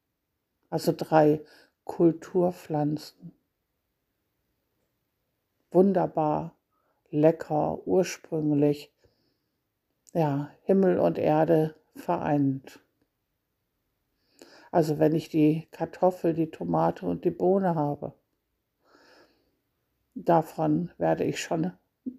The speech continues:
sehr gut satt. Ja, dann komme ich so langsam, ja, an meine zehn Pflanzen heran.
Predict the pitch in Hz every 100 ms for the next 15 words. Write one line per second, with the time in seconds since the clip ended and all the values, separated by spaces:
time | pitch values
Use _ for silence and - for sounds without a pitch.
0 | _ 156 151 156 143 139 - - 139 135
1 | - - - 143 127 - - _ _ _
2 | _ _ _ _ _ _ _ _ _ _
3 | _ _ _ _ _ _ _ _ _ _
4 | _ _ _ _ _ _ _ _ _ _
5 | _ _ _ _ _ _ _ _ _ _
6 | _ _ - 165 143 - - _ _ _
7 | _ _ _ _ - _ - 156 - 165
8 | 170 170 170 - 143 151 147 165 - 160
9 | 170 180 _ _ _ _ _ _ _ _
10 | _ _ _ - _ _ _ - _ -
11 | 175 156 175 175 180 180 180 - 180 170
12 | - 156 147 - 160 175 165 135 123 -